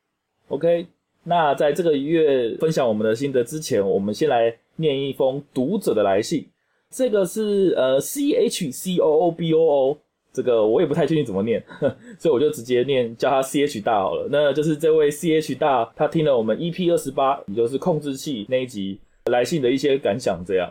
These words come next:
对，那他有提到说，就是他想到他以前啊，玩的P C游戏很多是不支援手把，或者用 X input 去模拟手把的动作，那就会遇到一些问题。像他有提到说，哎，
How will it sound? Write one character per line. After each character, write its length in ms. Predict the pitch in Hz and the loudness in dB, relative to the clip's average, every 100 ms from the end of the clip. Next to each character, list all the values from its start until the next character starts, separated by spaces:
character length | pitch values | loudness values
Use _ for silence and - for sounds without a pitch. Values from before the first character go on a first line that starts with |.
| - _ - | -10 _ -4
对， 180 | 110 - | -2 0
那 160 | 208 233 | 0 0
他 160 | 247 | 2
有 100 | 202 | 0
提 180 | - 120 | 0 -2
到 220 | 156 143 | 0 0
说， 160 | 143 131 | 2 0
就 100 | 147 | 0
是 320 | 156 156 123 - _ _ - | 0 -2 -2 -6 _ _ -12
他 340 | - 156 160 165 | -2 0 2 0
想 260 | - 98 | -4 -4
到 200 | 117 131 | 0 0
他 120 | 139 | 0
以 100 | 135 | 0
前 260 | 98 104 92 | -2 -2 -2
啊， 200 | 95 95 98 | -2 -4 -6
玩 260 | - 101 104 | -2 -2 0
的 320 | 110 104 95 | 2 2 2
P 160 | - 143 | -2 -6
C 120 | 143 | -2
游 140 | 107 | -2
戏 260 | 101 147 - _ _ _ - | -2 -6 -10 _ _ _ -8
很 160 | 107 | -2
多 140 | 113 123 | 0 -2
是 280 | 143 123 107 | -2 -6 -8
不 80 | 165 | -12
支 160 | 165 151 | -4 -2
援 140 | 110 | 0
手 140 | 113 | 0
把， 120 | 113 104 | 0 2
或 140 | 147 | 2
者 100 | 127 | 2
用 180 | 110 139 | 0 0
X 320 | 117 156 151 | 0 -2 -4
input 400 | 135 151 175 107 - _ _ _ | -6 -4 -4 -4 -6 _ _ _
去 240 | - 139 | -2 -2
模 300 | 113 110 110 | 0 2 2
拟 160 | 143 107 | 2 -2
手 180 | - 110 | -2 -2
把 160 | 101 | 0
的 60 | 90 | -2
动 220 | 107 95 | -2 -4
作， 200 | 104 - - - - | -4 -6 -8 -20 -6
那 120 | 143 | -2
就 120 | 143 | 2
会 120 | 143 | 2
遇 60 | 135 | 2
到 140 | 127 | 2
一 40 | 117 | 2
些 100 | 127 | 2
问 240 | 127 110 | 2 0
题。 180 | 87 - _ _ _ | -2 -18 _ _ _
像 160 | - 120 | -8 -2
他 60 | |
有 100 | 123 | 0
提 140 | 113 98 | 0 -2
到 180 | 107 101 | -2 0
说， 140 | 110 | 0
哎， 200 | - 120 | 0 -2